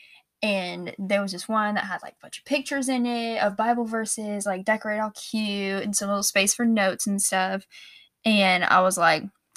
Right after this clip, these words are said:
"Okay, yeah, that's the one I'm gonna get." So I got that, and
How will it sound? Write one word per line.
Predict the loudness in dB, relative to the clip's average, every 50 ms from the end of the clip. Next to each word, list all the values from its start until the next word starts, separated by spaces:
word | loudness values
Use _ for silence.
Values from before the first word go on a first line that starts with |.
| 0 _ 4
"Okay, | 4 4 4 2 2
yeah, | 4 4 4 2 2 0 0
that's | 0 2 2 0 -2
the | -6 -6
one | -6 -4 -4
I'm | -4 -4
gonna | -4 -4 -2 0
get." | 2 2 2 2 0 -6 -20 -20 -20 -14 _
So | 0 2 2
I | 4
got | 6 6 6 6 4 2
that, | -2 -2 0 0 -2 -2 -4 -8 -16 -20 -20 -20 _ _ _ _ _ _ _ _ _ _ _ _ _ _ 4
and | 4 6 6 4 4 2 0 -2 -4